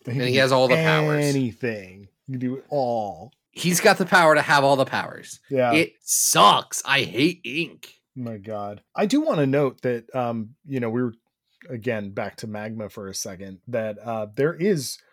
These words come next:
Speaker 1: one person that I think really does like Magma, or at least drawing Magma, and that is Yannick Paquette. Uh, I mean, Magma, when you think about it,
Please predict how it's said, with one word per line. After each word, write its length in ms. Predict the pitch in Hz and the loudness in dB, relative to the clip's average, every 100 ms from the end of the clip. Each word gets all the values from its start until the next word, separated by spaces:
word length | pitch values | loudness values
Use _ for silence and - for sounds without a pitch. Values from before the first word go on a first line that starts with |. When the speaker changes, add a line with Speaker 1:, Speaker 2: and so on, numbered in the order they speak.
| _ _ _ - | _ _ _ 0
Speaker 1:
one 300 | 135 160 147 | 2 4 2
person 480 | 131 113 120 110 104 | 2 0 -4 -6 -4
that 120 | 107 | -4
I 120 | 107 | -4
think 200 | 131 113 | -4 -10
really 320 | 107 117 113 92 | -6 -4 -4 -6
does 360 | 117 143 180 | 0 0 0
like 220 | 98 87 _ | -8 -12 _
Magma, 380 | 90 87 101 110 | -20 -20 -18 -16
or 200 | 113 131 | -2 0
at 100 | 127 | 2
least 260 | 127 113 - | 0 -2 -8
drawing 600 | - 101 117 143 - 85 | -12 -2 0 0 -4 -8
Magma, 460 | 78 82 90 101 117 | -20 -20 -20 -18 -14
and 140 | 120 117 | -8 -4
that 120 | 120 | -2
is 180 | 123 110 | -2 -2
Yannick 280 | 117 98 87 | -6 -6 -12
Paquette. 500 | - - - 240 - _ _ _ _ _ | -20 -6 -2 -2 -4 _ _ _ _ _
Uh, 420 | - 113 104 101 101 - - | -8 -6 -6 -8 -10 -14 -8
I 80 | |
mean, 400 | 120 113 104 101 _ _ - | -6 -6 -8 -14 _ _ -10
Magma, 720 | 127 151 170 165 139 131 120 _ _ | -2 -2 0 2 2 0 -6 _ _
when 200 | 151 156 | 2 4
you 100 | 143 | 2
think 260 | - 208 202 | 2 2 4
about 300 | 131 113 135 | 2 2 0
it, 180 | 170 | -2